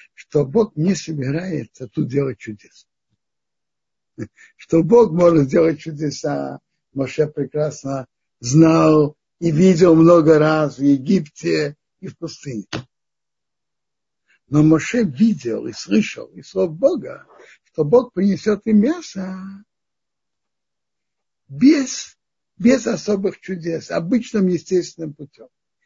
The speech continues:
И, и кроме того, тут же это было мясо не на добро, а на наказание.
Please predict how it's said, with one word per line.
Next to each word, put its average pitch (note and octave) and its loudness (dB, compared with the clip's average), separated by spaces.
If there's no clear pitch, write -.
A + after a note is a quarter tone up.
И, - -18
и - -20
кроме F#4 4
того, G#2+ -16
тут F#3+ -2
же G3 2
это G3 0
было D#3+ -6
мясо C#3 -10
не E3 2
на D#3 2
добро, C3 -4
а C#3+ -6
на D3 6
наказание. D#3 -2